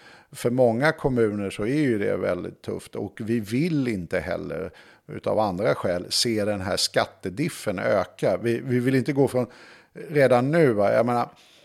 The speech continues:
så som, återigen, jag envisar alltid med, det finns faktiskt modeller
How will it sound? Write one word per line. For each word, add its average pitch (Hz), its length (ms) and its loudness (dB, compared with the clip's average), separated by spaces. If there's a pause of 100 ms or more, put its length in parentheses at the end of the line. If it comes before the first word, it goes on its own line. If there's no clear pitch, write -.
(380)
så 151 260 4
som, 135 280 -2
återigen, 143 520 4
jag 120 240 0
envisar 120 360 -2
alltid 120 340 0
med, 107 180 0
det 123 100 0
finns 151 420 -2
faktiskt - 500 -6
modeller 123 800 0